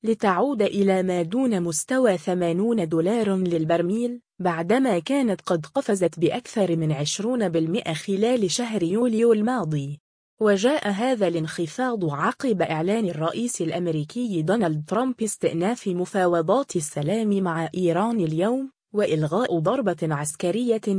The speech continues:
كان من المقرر تنفيذها.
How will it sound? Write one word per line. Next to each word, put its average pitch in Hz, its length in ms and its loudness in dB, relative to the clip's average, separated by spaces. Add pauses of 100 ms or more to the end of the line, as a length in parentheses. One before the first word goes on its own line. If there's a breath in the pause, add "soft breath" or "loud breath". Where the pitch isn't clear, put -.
كان 277 360 0
من 170 140 0
المقرر 196 640 0
تنفيذها. 170 960 -2